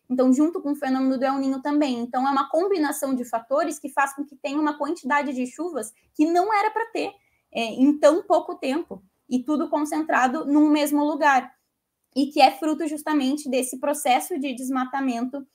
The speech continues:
desenfreado que acontece pelo país inteiro, especialmente aqui no Rio Grande do Sul. É, outro fator, né? Aí vem os setores que fortalecem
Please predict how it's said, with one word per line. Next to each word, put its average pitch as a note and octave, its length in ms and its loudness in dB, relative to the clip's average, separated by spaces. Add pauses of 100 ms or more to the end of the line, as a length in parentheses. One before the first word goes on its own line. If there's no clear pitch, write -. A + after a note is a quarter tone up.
(120)
desenfreado C4 760 2
que C4+ 60 -6
acontece C4 480 -2
pelo B3+ 200 -2
país B3+ 300 0
inteiro, C4 360 -2
especialmente B3+ 600 -6
aqui B3+ 140 -10
no B3+ 60 0
Rio C4 100 -4
Grande B3+ 260 -4
do C#4 120 -12
Sul. A#3 280 -12 (580)
É, G#3+ 600 2
outro F#4 320 6
fator, D#4+ 540 2
né? A#3+ 320 0
Aí B3+ 480 0
vem C4+ 280 0
os D4+ 120 -4
setores D4+ 400 -2
que D#4 120 -8
fortalecem E4 880 0